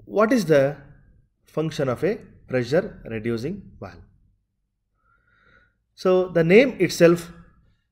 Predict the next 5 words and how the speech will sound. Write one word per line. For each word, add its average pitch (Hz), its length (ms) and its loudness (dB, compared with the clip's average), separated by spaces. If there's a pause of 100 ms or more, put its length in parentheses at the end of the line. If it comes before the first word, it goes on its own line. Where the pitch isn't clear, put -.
(380)
says 139 360 0
that 160 260 -2 (840)
pressure 156 640 2
is 135 340 -8 (480)
reduced. 104 880 -10